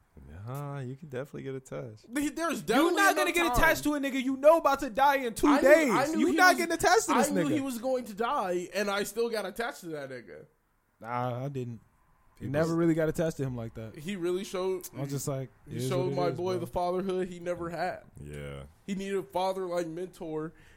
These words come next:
Speaker 2: and he finally got one.
Speaker 3: I got attached to Neji, and then I found out he was gonna die.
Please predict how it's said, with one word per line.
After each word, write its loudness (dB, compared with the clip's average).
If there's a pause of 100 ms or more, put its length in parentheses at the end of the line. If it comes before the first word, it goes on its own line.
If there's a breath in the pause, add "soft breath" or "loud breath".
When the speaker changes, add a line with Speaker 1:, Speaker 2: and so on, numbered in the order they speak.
Speaker 2:
and -8
he -8
finally -2
got -8
one. -20 (140)
Speaker 3:
I -12
got -2
attached -4
to -6
Neji, -4 (120)
and -14
then -8
I -6
found -8
out -6
he -6
was -10
gonna -16
die. -16